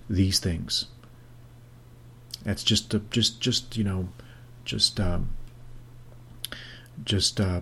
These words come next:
puts it out there. And you know what? This last thing that, that he, low profile, you know, th-, you know, you can laugh at some of these things, but actually some of these things have real philosophical pedigree.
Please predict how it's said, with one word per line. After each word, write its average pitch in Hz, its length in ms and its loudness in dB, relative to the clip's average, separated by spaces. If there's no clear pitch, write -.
puts - 220 6
it 110 60 8
out 90 220 6
there. 90 100 2
And 165 100 12
you 220 60 12
know 240 120 12
what? 214 260 12
This 214 180 12
last 185 400 12
thing 143 200 10
that, 117 140 10
that 123 120 6
he, 113 160 6
low 135 280 12
profile, 120 480 8
you 156 80 10
know, 175 100 10
th-, 196 200 6
you 202 100 8
know, 214 60 12
you 220 160 12
can 226 180 12
laugh 160 320 12
at 156 80 6
some 170 160 8
of 156 60 8
these 156 180 10
things, 160 240 6
but 165 160 6
actually 214 280 12
some 233 180 12
of 233 80 12
these 226 180 12
things 196 280 8
have 151 280 6
real 170 340 12
philosophical 147 840 8
pedigree. 107 560 6